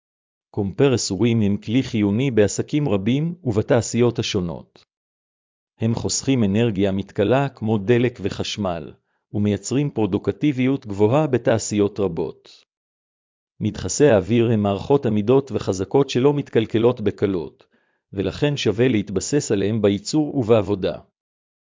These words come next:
החיסרון הבולט שלהם הוא הרעש. מדחסי אוויר הם מכונה רועשת במיוחד, ולכן הם מפריעים בעבודה במקומות שאמורים להיות שקטים יחסית.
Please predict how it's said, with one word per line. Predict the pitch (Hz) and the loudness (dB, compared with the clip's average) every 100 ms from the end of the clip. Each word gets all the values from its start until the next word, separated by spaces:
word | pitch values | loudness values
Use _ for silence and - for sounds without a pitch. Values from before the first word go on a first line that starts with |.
| _ _ _ _ | _ _ _ _
החיסרון | 98 - 90 101 101 139 | -10 -6 -4 -2 0 2
הבולט | 120 92 98 123 143 | 0 2 2 2 0
שלהם | 107 98 98 110 | -2 0 0 0
הוא | 107 95 | 0 0
הרעש. | 101 92 76 - - - - _ _ _ _ _ _ _ _ - | 0 -2 -4 -6 -10 -14 -20 _ _ _ _ _ _ _ _ -8
מדחסי | 107 - 101 - 139 120 | -6 -6 -8 2 4 4
אוויר | 95 120 110 | 2 2 2
הם | 104 | 0
מכונה | 98 - 113 127 | -2 -4 -2 0
רועשת | 104 117 135 120 | 2 2 2 -4
במיוחד, | 101 104 101 - 92 69 - - _ _ _ - | -2 -2 -2 -2 -4 -4 -8 -20 _ _ _ -4
ולכן | 101 - 151 147 | -4 0 0 0
הם | 104 | 0
מפריעים | 101 - 107 131 117 | -2 -2 -2 -2 2
בעבודה | 104 98 104 127 | 2 4 2 2
במקומות | 127 113 104 113 120 131 | 2 0 0 -2 -2 -2
שאמורים | - 110 107 117 151 | 0 0 2 0 -2
להיות | 123 104 120 | 0 2 0
שקטים | - - - 131 | -2 -6 -2 -2
יחסית. | 110 - 110 - 92 - _ | -2 -4 -8 -8 -10 -12 _